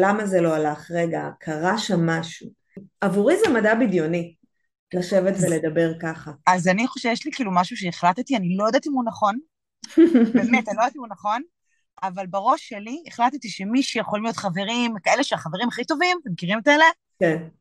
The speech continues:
Speaker 2: הם כנראה לא אהבו.
Speaker 1: אני מסכימה איתך.
Speaker 2: כנראה הם לא אהבו, כי אם אהבתם, אין מצב שזה יכול להיות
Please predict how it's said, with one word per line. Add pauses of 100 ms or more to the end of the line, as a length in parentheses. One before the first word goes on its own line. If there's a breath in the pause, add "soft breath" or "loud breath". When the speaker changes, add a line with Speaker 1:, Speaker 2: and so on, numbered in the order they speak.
Speaker 2:
הם
כנראה
לא
אהבו. (520)
Speaker 1:
אני
מסכימה
איתך. (680)
Speaker 2:
כנראה (120)
הם
לא (120)
אהבו, (120)
כי
אם (160)
אהבתם, (880 loud breath)
אין (120)
מצב
שזה
יכול
להיות